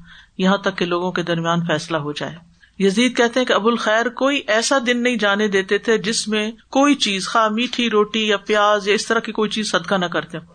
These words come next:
تو ایک دن کسی نے ان سے کہا کہ آپ کیا مسجد میں پیاز لے آتے ہیں؟ وہ کہتے ہیں کہ میرے پاس گھر میں صدقے کے لیے اس کے علاوہ کوئی چیز نہیں تھی،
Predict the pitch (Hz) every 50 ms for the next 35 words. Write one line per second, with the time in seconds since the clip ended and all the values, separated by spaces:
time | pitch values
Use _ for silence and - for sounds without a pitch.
0 | _ _ _ _ _ _ - 226 226 240 226 226 269 262 240 247 233 - 269 247
1 | - - 269 247 233 - 233 233 - 220 - 226 233 233 220 220 214 208 202 -
2 | _ - - - 254 254 247 226 196 170 - - - - 156 180 196 185 - -
3 | 208 190 196 190 185 190 175 165 175 175 175 175 170 160 151 165 170 190 180 175
4 | 185 175 170 202 214 233 - - - - _ _ - - 196 185 180 175 170 170
5 | 165 170 - _ - 190 185 202 202 208 214 196 185 185 180 156 185 180 185 185
6 | 202 196 190 190 - _ _ _ - - - 202 190 190 - 214 202 202 190 190
7 | 202 185 - 240 233 - - 240 226 202 190 190 202 202 208 202 190 190 202 202
8 | 190 185 170 165 165 165 175 185